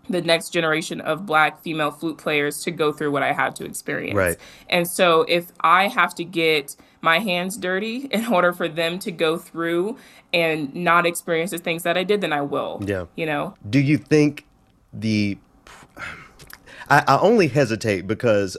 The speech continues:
Speaker 2: I, I hear the critique from the older generation that we think we created all this, we're, we're, we're starting all this. At the same time, from my perspective, you know, we have the tools to be a little more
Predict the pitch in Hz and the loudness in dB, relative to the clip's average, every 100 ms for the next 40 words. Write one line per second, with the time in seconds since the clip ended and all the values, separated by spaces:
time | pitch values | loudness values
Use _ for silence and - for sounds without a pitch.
0 | - 113 110 107 110 113 107 190 147 - | 0 2 4 2 0 -2 0 0 0 -2
1 | 113 - 123 123 107 113 123 117 107 101 | -4 -2 -2 -2 0 0 0 0 -2 -2
2 | 95 95 - 98 95 90 - 104 127 127 | -2 -4 -4 -2 -2 -4 -8 0 0 2
3 | 117 101 117 - 113 110 110 107 107 110 | 0 2 0 0 2 4 4 2 2 0
4 | 110 110 107 110 117 110 101 110 110 - | -2 -4 -2 0 2 2 0 2 0 -2
5 | 101 110 - 120 101 113 107 110 110 113 | -4 -4 0 0 2 0 -2 -2 0 -2
6 | 110 - - - - - 131 123 - 170 | -2 -8 -18 -20 -14 -2 -2 0 0 2
7 | 147 135 147 196 202 117 92 64 104 - | 2 -2 -6 -2 2 2 0 -4 -10 -18
8 | _ _ - 143 151 190 180 147 - 117 | _ _ -2 2 2 2 0 -2 0 0
9 | - 107 95 _ - 139 131 113 147 180 | 0 -4 -4 _ -4 2 2 2 2 2
10 | 160 139 104 - - 254 190 82 73 - | 2 0 -4 -4 0 2 2 0 -6 -14
11 | - - - 117 113 110 110 107 107 98 | -18 -18 -4 -2 2 2 2 2 4 4
12 | 92 | 2